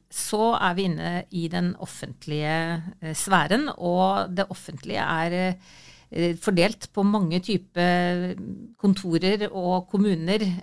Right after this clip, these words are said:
og fylker, og ikke minst stat. Så det å begynne denne nøstinga når målgruppa di har sagt til deg at dette her, hvis du gjør det, så kommer jeg til å bli kjempehappy, ikke sant? Du har virkelig truffet på denne målgruppa.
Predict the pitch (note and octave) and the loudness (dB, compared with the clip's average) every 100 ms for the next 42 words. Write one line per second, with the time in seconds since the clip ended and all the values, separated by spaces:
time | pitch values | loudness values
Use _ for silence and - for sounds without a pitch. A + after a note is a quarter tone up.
0 | - F3+ F3+ G#3 F3 - - - - - | -4 0 0 0 -2 -4 -4 -4 -6 -18
1 | - - G3 F#3+ F3+ F3+ - G3 - - | -14 0 0 2 0 2 2 2 0 -12
2 | - - - A#3 G3 F#3+ G#3 A#3+ F#3+ F#3+ | -20 -16 -4 2 4 4 2 2 2 2
3 | A3 G3 G#3 A#3 - - E3 G#3 A#3+ A3+ | 2 4 4 2 -2 -6 2 4 2 0
4 | G3 G3+ G#3+ A3 A#3 D#3 E3 - F#3+ B3 | 2 2 4 6 6 4 0 -4 0 2
5 | G#3+ - _ _ _ - - G#3 A#3 B3+ | 2 -2 _ _ _ -12 -2 4 4 4
6 | C4 - - - G3+ - - _ F#3 - | -4 -6 0 4 2 0 -18 _ -4 -2
7 | F#3+ G3 - - F#3 A3+ F3+ - - D#3 | -6 -8 -6 0 2 4 2 -4 -6 -4
8 | F#3 B3 A3+ G#3 G#3 G#3+ D#4 E4+ _ _ | -2 0 2 2 2 2 2 0 _ _
9 | _ - F#3+ E3 C#3 F3+ F#3+ G3 - - | _ -4 0 0 2 2 0 -2 -6 -4
10 | - G#3+ C#3 - _ C#3+ C#3+ - - A#3 | 2 2 2 -4 _ -8 -6 -2 0 0
11 | - F3 G3 G3 G3 G3 F#3+ F3 F3+ G#3 | -2 -2 -2 0 2 4 2 -2 -6 -6
12 | - - - F3+ F#3 E3+ D3+ C3+ C3 | -8 -12 -6 0 2 2 -2 -2 -2